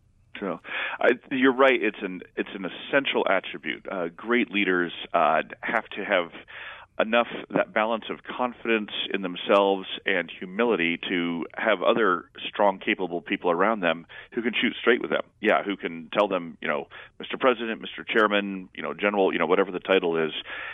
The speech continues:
hey, uh, you know me, I'm loyal to you, I've got your best interests at heart, I've got our mission's best interests at heart, I gotta level with you, this isn't working, you're out of line, you're missing this,"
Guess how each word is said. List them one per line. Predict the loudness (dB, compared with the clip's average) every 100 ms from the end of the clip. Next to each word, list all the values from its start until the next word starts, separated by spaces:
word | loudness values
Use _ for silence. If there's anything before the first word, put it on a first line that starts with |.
| 0
hey, | 4 4 2 0 2
uh, | 6 6 4 0 -12 _ -14
you | -4 2
know | 4
me, | 4 2
I'm | 2
loyal | 4 4 4
to | 0
you, | 0 2
I've | 2
got | 0 0
your | 0
best | 0 0
interests | -4 -4 -4 -2
at | 2
heart, | 4 2
I've | 0
got | 0 0
our |
mission's | 0 -4 -6 -2
best | -2 -2
interests | -8 -12
at | -6
heart, | 2 2 2 -8 -12 -4
I | 0
gotta | 2 2
level | 2 0 0
with | -2 0
you, | -2 -2 -4
this | -4 -4
isn't | -4 -4
working, | -4 -2 -6 -8 0
you're | 4
out | 4
of | 4
line, | 2 2
you're | -4
missing | -4 -4 -6
this," | -10